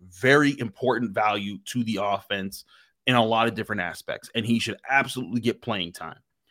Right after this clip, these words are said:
But Nick, do you buy into this notion of, I've said my,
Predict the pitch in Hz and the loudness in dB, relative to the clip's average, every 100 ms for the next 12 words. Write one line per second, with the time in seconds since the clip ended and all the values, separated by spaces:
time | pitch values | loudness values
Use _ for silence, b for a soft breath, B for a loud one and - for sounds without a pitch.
0 | _ _ _ _ _ _ - 92 120 123 | _ _ _ _ _ _ -20 -4 2 2
1 | 120 _ _ _ _ _ - 131 185 190 | 0 _ _ _ _ _ 0 4 6 4
2 | - _ _ _ _ _ - 117 147 147 | -4 _ _ _ _ _ -10 -2 2 6
3 | 247 202 185 160 156 143 120 120 123 113 | 8 10 10 10 8 6 4 2 4 2
4 | 113 127 104 117 113 120 156 143 123 | 2 2 6 6 6 6 4 4 2